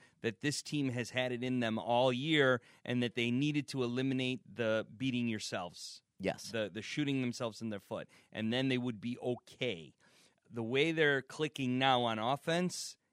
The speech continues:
Speaker 1: and the way they played this last game or two on defense, I think, I definitely think they could win out, and I think that they can make a run. In the beginning of the season, we said this is a Super Bowl team, right?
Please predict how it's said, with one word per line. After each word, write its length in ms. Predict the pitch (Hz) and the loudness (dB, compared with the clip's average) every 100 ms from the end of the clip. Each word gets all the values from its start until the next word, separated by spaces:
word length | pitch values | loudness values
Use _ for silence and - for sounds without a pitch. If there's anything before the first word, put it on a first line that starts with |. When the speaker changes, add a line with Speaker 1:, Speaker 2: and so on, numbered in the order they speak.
| _ | _
Speaker 1:
and 220 | 127 127 117 | 0 2 2
the 40 | |
way 160 | 131 127 | 2 2
they 120 | 117 | 0
played 320 | - 131 113 | -2 -4 -2
this 180 | 110 - | -4 -4
last 340 | 123 123 - - - | -4 -4 -6 -12 -8
game 360 | 131 131 131 127 | -2 0 0 -2
or 80 | 117 | -4
two 280 | - 131 | -4 -2
on 180 | 110 107 95 | -2 -4 -6
defense, 640 | 120 151 165 165 170 - - _ - | -8 -4 0 0 0 -4 -16 _ -10
I 100 | 107 | -10
think, 420 | - 123 120 - | -6 -4 -4 -6
I 140 | - 113 | -4 -2
definitely 640 | 92 127 143 127 107 101 | 2 2 2 2 -4 -6
think 240 | 90 113 95 | -8 -10 -10
they 80 | 98 | -12
could 220 | 107 85 | -12 -10
win 160 | 101 | -8
out, 300 | 95 123 160 - _ _ - | -4 -4 -4 -8 _ _ -10
and 140 | 107 107 | -4 -4
I 80 | |
think 340 | 98 - 110 - | -4 -6 -8 -4
that 200 | 107 92 | -6 -4
they 120 | 110 | -6
can 260 | - 123 113 | -6 -6 -4
make 160 | 113 110 | -4 -4
a 60 | |
run. 260 | 110 117 98 | -2 -2 -2
In 120 | 107 | -4
the 60 | 113 | -4
beginning 420 | 110 127 170 175 | -4 0 0 0
of 80 | 156 | -2
the 40 | |
season, 600 | - 165 165 120 107 113 - _ - | -4 -2 -2 0 -2 -2 -8 _ -8
we 100 | 120 | -2
said 260 | - 127 | 2 4
this 180 | 117 123 | 6 4
is 140 | 127 113 | 2 -2
a 40 | |
Super 300 | - 123 110 | -4 -4 -4
Bowl 200 | 110 104 | -4 -4
team, 280 | - 110 87 _ _ _ | -4 -8 -8 _ _ _
right? 260 | 117 143 | 0 0